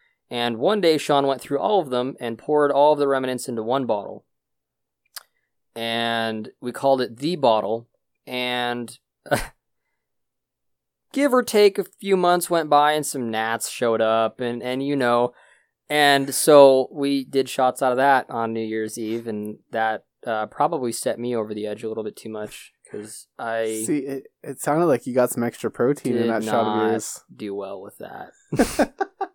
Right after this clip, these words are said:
Speaker 1: That was too much. I, I honestly, that, I, I can admit I drank way too much on New Year's Eve. Way
Speaker 2: Uh,
Speaker 1: more, way more than I was allowing myself to.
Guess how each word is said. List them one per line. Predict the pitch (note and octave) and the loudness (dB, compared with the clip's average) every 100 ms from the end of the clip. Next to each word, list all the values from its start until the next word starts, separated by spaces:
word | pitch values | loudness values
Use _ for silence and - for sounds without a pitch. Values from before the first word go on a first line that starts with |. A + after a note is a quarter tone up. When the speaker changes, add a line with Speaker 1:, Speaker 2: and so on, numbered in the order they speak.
| _ - - | _ -20 -4
Speaker 1:
That | A#2+ A#2 | -2 -2
was | A2+ | -6
too | - G#2+ | -10 -8
much. | G2+ G2 G2+ - | -8 -8 -10 0
I, | D3 F3+ - - - | 4 4 0 -10 0
I | D3+ | 2
honestly, | C#3+ D3 C#3 C3+ | 4 2 0 -2
that, | B2 C3 B2+ - | 0 2 2 0
I, | C3 C3 C3 - | -4 -4 -8 -2
I | B2+ B2 A#2+ _ | 0 -2 -6 _
can | - A#2+ | -12 -10
admit | G#2+ G#2 | -8 -8
I | G#2 | -8
drank | G#2 G#2 G#2 - | -8 -10 -12 -14
way | G2 - | -16 -14
too | - | -18
much | - D2+ - | -18 -18 -18
on | C3 | -18
New | - | -20
Year's | G#2 A2 | -20 -20
Eve. | G2 A#2+ _ _ _ | -20 -20 _ _ _
Way | B2 B2 | 0 2
Speaker 2:
Uh, | B2 | 4
Speaker 1:
more, | A#2+ A#2+ A#2+ A#2 | 4 4 4 2
way | A2 B2 B2 | 0 2 2
more | B2 A#2+ A2+ | 0 -2 0
than | A2 | -2
I | G#2+ | -4
was | G#2 | -6
allowing | A2 G#2 G#2 G#2 | -6 -8 -8 -10
myself | G2+ - A2 - | -12 -12 -12 -12
to. | G#2+ G#2+ | -10 -10